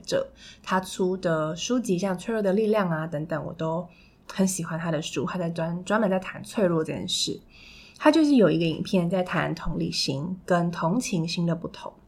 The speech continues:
那他里面引述了呢，一个学者叫做 Teresa Weisman。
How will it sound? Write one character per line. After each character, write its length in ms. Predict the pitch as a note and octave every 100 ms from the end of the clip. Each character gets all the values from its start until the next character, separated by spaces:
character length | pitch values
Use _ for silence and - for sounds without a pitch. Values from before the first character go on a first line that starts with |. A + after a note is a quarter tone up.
| - - - - -
那 80 |
他 140 | B3+ D4+
里 140 | A3+
面 220 | G3 A#3 -
引 180 | F3 E3
述 360 | - D#4 C4+
了 140 | G#3 F#3
呢， 220 | F3+ F3
一 100 | F3+
个 280 | F3 E3+ E3+
学 360 | E3+ - F#3+
者 240 | G#3 G#3 D3+
叫 180 | F#3 F3+
做 280 | F#3+ F3
Teresa 640 | E3 - F3 A3 B3+ C4 A3+
Weisman。 680 | B3 G#3 G3+ A3 - F3+